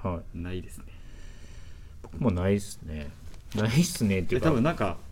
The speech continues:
Speaker 2: ニサさんも言ってましたけど、
Speaker 1: ある？
Speaker 2: 多分、
Speaker 1: うん。
Speaker 2: で、探したら出てくると思うんですけど、なんか日常的すぎて多分気づいてないんですかね、もしかして。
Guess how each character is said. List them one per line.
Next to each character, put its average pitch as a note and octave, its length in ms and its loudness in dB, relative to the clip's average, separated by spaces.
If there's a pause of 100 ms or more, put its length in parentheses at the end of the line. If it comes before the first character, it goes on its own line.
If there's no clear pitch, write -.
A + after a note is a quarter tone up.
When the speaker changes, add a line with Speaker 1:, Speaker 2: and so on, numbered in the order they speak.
Speaker 2:
ニ D3+ 100 2
サ D3+ 120 8
さ C#3 100 8
ん A2+ 60 8
も A2 60 8
言 A2+ 80 6
っ - 40 4
て B2 60 4
ま A2+ 80 4
し - 100 0
た G2 60 -2
け F#2 60 0
ど、 E2+ 80 0
Speaker 1:
あ - 20 -6
る？ - 60 -6
Speaker 2:
多 A#2 80 6
分、 F2+ 300 2 (680)
Speaker 1:
う - 20 -8
ん。 A2 100 -8
Speaker 2:
で、 F3+ 160 2
探 A3+ 280 0
し - 100 -4
た A2+ 140 -2
ら F#2+ 100 0 (1400)
出 B2+ 80 0
て B2+ 100 6
く A2 140 -2
る F#2 80 -2
と F#2+ 80 -4
思 F2+ 120 -2
う F2 40 -2
ん E2 40 -4
で D#2+ 40 -6
す - 80 -12
け E2 80 -8
ど、 E2 60 -4
な G2+ 80 -4
ん - 20 -10
か F#2+ 80 -6
日 D#3 320 -2
常 E3+ 220 0
的 - 180 -6
す - 100 -6
ぎ G#2+ 60 0
て F2+ 80 -4
多 A2+ 80 -4
分 F2 100 -4
気 C3 120 -8
づ D3 80 -6
い D#3 40 -6
て D3 120 -2
な F2 40 -4
い D#2+ 40 -6
ん - 20 -6
で D2 60 -12
す - 40 -12
か A1 60 -12
ね、 - 100 -14
も - 60 -14
し - 60 -12
か - 80 -10
し - 60 -10
て。 - 40 -12